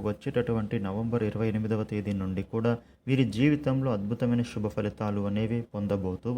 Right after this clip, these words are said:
ఉన్నారు. ఈ వీడియోను లైక్ చేయండి, షేర్ చేయండి. ఇలాగే డైలీ రాశి ఫలితాలు తెలుసుకోవడానికి మన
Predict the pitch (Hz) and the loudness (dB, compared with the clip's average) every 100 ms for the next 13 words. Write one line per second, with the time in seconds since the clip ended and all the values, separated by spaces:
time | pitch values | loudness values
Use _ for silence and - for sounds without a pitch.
0 | 127 123 120 107 87 _ _ _ 113 104 | 2 2 2 2 -2 _ _ _ 0 4
1 | 113 120 123 113 117 _ 107 113 131 - | 6 6 6 4 2 _ 2 4 4 0
2 | - 127 127 127 - 117 117 117 113 127 | -4 -2 0 -2 2 0 0 -2 0 0
3 | 147 - _ - 143 151 139 135 123 127 | 0 -6 _ 0 4 4 2 2 4 4
4 | 127 120 113 117 - 104 104 104 101 - | 4 2 0 -4 -2 -2 -2 -2 -2 -4
5 | 107 - 104 101 104 98 - 127 127 113 | -6 -4 -6 -2 -2 -2 -6 -6 -2 0
6 | 120 | 0